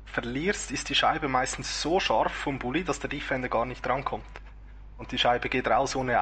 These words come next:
Icing. Hab ich durchaus schon ein paar Mal bewusst so provoziert und es hat auch funktioniert.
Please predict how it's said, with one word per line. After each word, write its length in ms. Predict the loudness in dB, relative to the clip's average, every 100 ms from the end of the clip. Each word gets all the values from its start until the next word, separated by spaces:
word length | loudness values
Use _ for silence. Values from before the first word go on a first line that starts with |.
| 2
Icing. 280 | 0 -2 0
Hab 160 | 0
ich 120 | 0
durchaus 360 | -2 2 2 2
schon 120 | 0
ein 40 | 2
paar 160 | 2
Mal 260 | 4 2 2 0
bewusst 480 | 2 4 2 0 0
so 220 | 4 4
provoziert 720 | 2 0 2 0 0 0 0
und 100 | 0
es 140 | 0 2
hat 180 | 2
auch 160 | 2 0
funktioniert. 600 | -2 -6 -6 -6 -4 -4